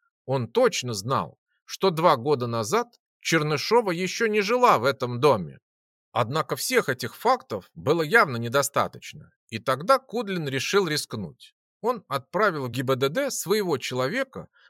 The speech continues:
предложив заплатить неслыханную сумму денег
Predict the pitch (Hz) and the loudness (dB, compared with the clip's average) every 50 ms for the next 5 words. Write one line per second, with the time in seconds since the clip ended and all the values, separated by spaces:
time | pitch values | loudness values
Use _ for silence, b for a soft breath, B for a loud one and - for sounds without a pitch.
0 | b _ _ 131 131 127 123 143 143 131 127 214 254 214 139 123 135 117 - 139 | b _ _ -2 -2 0 2 2 2 2 2 -2 -4 -4 -2 -2 -2 0 0 0
1 | 139 - - 233 214 - - 208 240 220 - 247 247 240 180 - - 135 123 127 | 0 0 -4 -8 -8 -6 -4 -2 -2 -2 -2 0 0 0 0 -2 -2 -8 -6 -6
2 | 135 131 120 - - 196 180 143 120 117 117 107 127 240 277 247 165 98 - - | -6 -6 -8 -4 -2 0 0 0 -2 -4 -6 -4 -2 -2 -2 -2 -2 -6 -8 -12